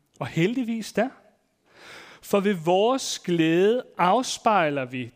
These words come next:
den glæde, som evangeliet har i sig. Ja, der er ligefrem en ordentlighed i det. Og hvad mener jeg så med det? Jo, lad os tage et eksempel. Hvis du lige har fået at vide, at du skal være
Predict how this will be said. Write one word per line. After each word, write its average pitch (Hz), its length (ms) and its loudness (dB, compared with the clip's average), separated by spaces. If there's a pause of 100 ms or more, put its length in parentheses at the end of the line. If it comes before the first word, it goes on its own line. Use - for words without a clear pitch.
den 226 340 0
glæde, 160 760 2
som 196 260 -4
evangeliet 175 800 0
har 165 380 -2
i 190 120 -2
sig. 160 200 -8 (1120)
Ja, 175 280 -2 (120)
der - 60 -2
er 214 100 2
ligefrem 240 520 0
en 185 160 -2 (120)
ordentlighed 226 600 0
i 165 160 -2
det. 180 160 -2 (840)
Og 160 80 -2
hvad 160 160 0
mener 208 540 2
jeg 127 140 -4
så 143 120 -8
med 131 140 -6
det? 190 240 0 (840)
Jo, 233 380 2 (100)
lad 202 140 0
os 196 160 -4
tage 247 180 -2
et 226 60 -2
eksempel. 190 520 -6 (920)
Hvis 170 200 -2
du 269 180 2
lige 294 200 4
har 277 80 0
fået 208 240 0
at 151 140 -2
vide, 233 320 2
at 170 120 -4
du 208 100 -2
skal 202 260 0
være 123 380 0